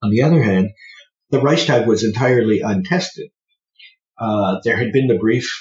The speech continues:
experiment with, uh, manhood suffrage, universal suffrage in eighteen forty-eight, but the reaction had set in, in eighteen forty-nine and the eighteen fifties, so that when universal suffrage was again tested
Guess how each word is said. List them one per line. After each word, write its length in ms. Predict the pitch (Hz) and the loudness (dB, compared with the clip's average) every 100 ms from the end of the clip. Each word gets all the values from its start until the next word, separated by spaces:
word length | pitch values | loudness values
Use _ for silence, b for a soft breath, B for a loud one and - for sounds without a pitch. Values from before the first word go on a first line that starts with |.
| - _ _ _ | -16 _ _ _
experiment 720 | - - - 107 101 104 107 - | -10 -6 -2 -2 0 -2 -4 -4
with, 180 | 104 - - - 95 - | -4 -4 -12 -18 -14 -8
uh, 180 | 107 98 98 | -8 -6 -8
manhood 420 | 120 104 104 98 90 | -6 -4 -2 -2 -4
suffrage, 460 | 104 92 - 90 | -4 -4 -6 -4
universal 480 | 107 101 90 98 - | -2 0 -2 -6 -8
suffrage 520 | - 98 - 113 110 | -8 -6 -6 -6 -4
in 100 | 101 | -2
eighteen 340 | 101 101 101 92 95 | -2 -2 -2 -2 0
forty-eight, 520 | 104 92 113 110 - - B B B - | 0 0 2 2 0 -10 B B B -4
but 140 | 120 | -4
the 100 | 110 | 0
reaction 480 | 107 113 156 - 107 | 2 2 2 0 -2
had 180 | 101 95 | 0 -2
set 280 | - 101 95 | -2 -2 2
in, 300 | 101 113 135 _ _ _ _ _ - | 2 0 -6 _ _ _ _ _ -8
in 140 | 98 | -2
eighteen 320 | 101 - 98 | 0 0 -4
forty-nine 600 | 92 104 92 92 95 101 104 | -2 0 2 2 2 2 2
and 120 | 92 | 2
the 180 | 180 185 | 2 0
eighteen 260 | 185 175 - | -2 -6 -6
fifties, 640 | - - - 90 185 - b b b _ _ _ _ | -4 -4 -2 -2 -2 -6 b b b _ _ _ _
so 440 | - - 135 135 127 | -6 -2 2 2 2
that 220 | 123 113 - | 0 -2 -4
when 720 | - 127 123 123 120 123 120 - | -6 -4 -2 0 0 0 -4 -6
universal 480 | 139 131 120 117 117 | 0 0 0 -2 -4
suffrage 460 | - 120 - 107 - | -2 -2 -2 -6 -6
was 140 | 104 | -8
again 320 | 95 131 160 151 | -2 0 0 0
tested 420 | 92 - 101 | -2 -2 -2